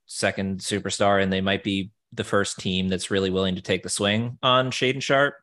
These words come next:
But if I were them, I would just pick Keegan Murray and let him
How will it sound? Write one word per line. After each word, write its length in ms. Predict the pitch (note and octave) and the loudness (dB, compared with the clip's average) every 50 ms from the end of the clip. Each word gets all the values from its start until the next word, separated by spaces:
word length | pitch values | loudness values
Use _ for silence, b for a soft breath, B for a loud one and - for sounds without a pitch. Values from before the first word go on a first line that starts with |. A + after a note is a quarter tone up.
| _ - | _ 0
But 260 | A2+ G#2+ G#2 G#2 G2 - | 2 2 2 2 0 -2
if 120 | G#2 G#2 | -4 0
I 120 | A2+ A2+ A#2 | 0 0 0
were 80 | A2+ G#2 | 0 0
them, 260 | G2+ G2 F#2+ F#2 F#2 | -2 -2 -4 -4 -6
I 160 | F2 F2 F#2 | -6 -6 -6
would 160 | F2 E2+ E2+ | -4 -6 -8
just 300 | - - E2+ E2 - - | -8 -8 -10 -10 -10 -8
pick 280 | - F2 F2 E2+ _ - | -8 -6 -6 -8 _ -12
Keegan 280 | - F2+ F2 E2+ E2+ | -8 -6 -6 -6 -6
Murray 300 | E2 E2 E2 E2+ E2+ E2+ | -6 -6 -6 -6 -4 -4
and 200 | E2+ E2 F2 F2+ | -6 -6 -6 -6
let 140 | F2+ F2 F2 | -4 -4 -4
him 260 | F2+ F2+ F2+ F2 E2+ | -4 -6 -8 -8 -10